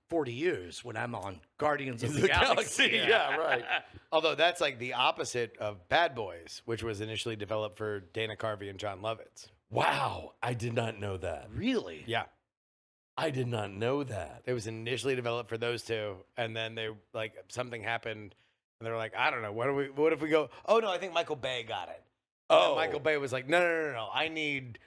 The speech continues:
Speaker 1: I see
Speaker 3: people
Speaker 1: you as,
Speaker 3: that can
Speaker 1: I,
Speaker 3: do"
Speaker 1: I see you as providing more, uh, fodder. He says somebody needs to develop an R-rated action th-, comedy that's funny, but that's what we have in Deadpool, which goes back to, uh, uh, uh, uh, comic book movies.
Speaker 2: Yeah.
Speaker 3: Well, again, like,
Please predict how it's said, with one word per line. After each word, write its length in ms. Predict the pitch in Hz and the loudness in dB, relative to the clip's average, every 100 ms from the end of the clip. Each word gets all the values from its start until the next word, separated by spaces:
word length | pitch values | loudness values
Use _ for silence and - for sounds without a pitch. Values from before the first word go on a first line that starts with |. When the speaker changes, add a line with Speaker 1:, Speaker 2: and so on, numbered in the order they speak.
| _ | _
Speaker 1:
I 100 | 175 | 2
see 180 | 180 151 | 2 2
Speaker 3:
people 160 | 160 156 | 4 4
Speaker 1:
you 20 | |
as, 40 | 147 | 4
Speaker 3:
that 120 | 135 | 4
can 100 | 147 | 2
Speaker 1:
I, 80 | - | 4
Speaker 3:
do" 140 | 135 | 2
Speaker 1:
I 80 | 123 | 2
see 160 | 120 120 | 0 -2
you 120 | 190 | -4
as 80 | 165 | -4
providing 480 | - 143 143 135 135 | -6 -4 -4 -4 -4
more, 340 | 143 135 135 123 | -4 -4 -6 -6
uh, 180 | 120 107 | -6 -6
fodder. 480 | - 185 147 113 123 | -4 -4 -4 -6 -8
He 140 | 120 123 | -10 -8
says 400 | 143 131 110 - | -4 -4 -6 -10
somebody 340 | - 147 143 | -12 -10 -10
needs 240 | 139 135 - | -8 -10 -10
to 120 | 127 | -12
develop 320 | 113 127 127 | -8 -8 -8
an 100 | 113 | -6
R-rated 600 | 120 127 127 120 117 117 - | -4 -4 -2 -2 -4 -8 -6
action 540 | 127 135 131 113 110 101 _ | -4 -4 -6 -10 -12 -16 _
th-, 120 | 127 - | -16 -14
comedy 380 | - 139 131 123 | -6 -4 -2 -2
that's 240 | 113 104 | -2 -4
funny, 340 | - 165 131 113 - - - | -4 -4 -4 -8 -14 -18 -8
but 200 | 123 - | -6 0
that's 280 | 160 151 - | 0 0 -6
what 140 | 156 | -8
we 160 | 131 143 | -6 -6
have 160 | 135 127 | -4 -6
in 140 | 110 | -6
Deadpool, 520 | 117 214 220 143 127 | -2 -2 -2 -4 -4
which 340 | 113 113 - - | -6 -8 -10 -10
goes 220 | 120 113 | -8 -6
back 280 | 113 110 - | -6 -6 -8
to, 380 | 131 110 113 117 - _ _ _ - | -8 -4 -4 -6 -14 _ _ _ -4
uh, 260 | 131 117 110 113 | 0 0 -2 -6
uh, 160 | 113 117 120 | -8 -6 -8
uh, 20 | |
uh, 420 | 117 117 110 110 - | -8 -8 -10 -10 -6
comic 300 | 202 175 104 | -4 -4 -8
book 120 | 101 107 | -14 -12
movies. 400 | 92 85 90 120 | -12 -12 -4 0
Speaker 2:
Yeah. 220 | 107 85 - _ _ _ - | 0 0 -10 _ _ _ 2
Speaker 3:
Well, 120 | 185 | 2
again, 360 | 180 233 165 139 | 2 -2 -2 -4
like, 240 | 127 - | -8 -10